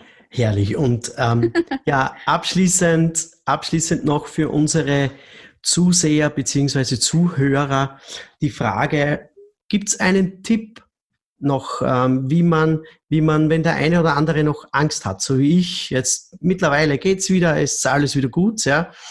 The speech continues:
Speaker 2: Mhm.
Speaker 1: Ähm, wenn so, wenn so eine, eine Angst im, im Anflug ist, ja,
Speaker 2: Mhm.
Speaker 1: was
Speaker 2: Mhm.
Speaker 1: kann man da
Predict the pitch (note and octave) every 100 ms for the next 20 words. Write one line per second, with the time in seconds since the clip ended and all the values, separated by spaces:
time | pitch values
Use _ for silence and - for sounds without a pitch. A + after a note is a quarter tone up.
0 | - E3+ E3 D#3+ E3 D3+ C#3 C3+ C#3 D3
1 | D3+ D3+ D3 _ _ _ _ _ - D3+
2 | D3 F3 F3 F#3 E3+ E3+ E3 - D3+ E3
3 | E3 E3 D#3 D3+ D3+ D3 - D3 D3 -
4 | C3 C#3 F3+ F3 - - D3 C#3+ C3 -
5 | - C#3+ C3+ A#2+ C#3+ - B2+ A2 A2 -
6 | - - _ - A#2 B2+ B2 - E3+ E3
7 | E3 E3+ _ - _ A#2+ B2 F3 E3+ E3+
8 | - A#2+ B2+ A#2 G#2+ G#2+